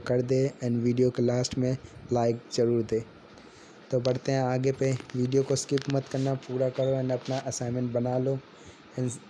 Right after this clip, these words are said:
जिसका अभी थर्टी फर्स्ट मई लास्ट डेट है सबमिशन का वो अभी कर लो,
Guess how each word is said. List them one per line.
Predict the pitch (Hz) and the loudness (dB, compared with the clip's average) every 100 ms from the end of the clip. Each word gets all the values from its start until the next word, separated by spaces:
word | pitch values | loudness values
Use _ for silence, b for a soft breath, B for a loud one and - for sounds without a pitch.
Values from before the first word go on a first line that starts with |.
| - | -8
जिसका | 123 127 - - 135 | -4 -2 -2 0 2
अभी | 131 131 135 - | 2 2 0 -2
थर्टी | 127 131 | -2 -2
फर्स्ट | - 135 - | 2 0 2
मई | 135 131 | 0 2
लास्ट | 127 123 127 - | 2 2 0 2
डेट | 131 131 | 0 2
है | |
सबमिशन | 127 135 127 127 131 | -2 0 -2 -2 -4
का | 131 | 0
वो | 127 127 | 2 2
अभी | 127 | 2
कर | 135 131 | 0 2
लो, | 127 135 | 2 0